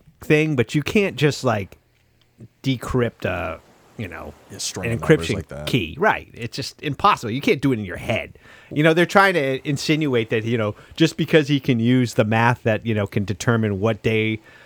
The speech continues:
Speaker 2: Mm-hmm.
Speaker 1: or what, uh, <clears throat> day of the week it is based on a,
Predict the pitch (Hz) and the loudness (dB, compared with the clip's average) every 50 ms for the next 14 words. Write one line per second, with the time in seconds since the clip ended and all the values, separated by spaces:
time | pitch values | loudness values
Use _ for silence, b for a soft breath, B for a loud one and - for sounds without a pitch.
0 | B B 120 120 104 87 80 123 117 110 107 104 101 98 98 104 110 117 127 123 | B B -6 -6 -6 -4 -2 -2 0 0 0 -2 -4 -4 -6 -4 0 0 0 0
1 | 123 _ - 120 107 101 98 92 87 82 - - - - - 120 117 - 143 131 | 0 _ -4 -2 -2 0 -2 -2 -4 -6 -10 -12 -10 -8 -6 -4 0 2 2 2
2 | 123 113 110 101 113 117 117 - 120 110 113 110 110 107 107 - - 123 110 110 | 4 2 0 0 0 -2 0 0 0 2 2 2 2 0 -2 -4 -4 -2 -2 -2
3 | - - 113 104 101 98 92 87 80 | -2 -2 0 0 0 0 -2 -4 -6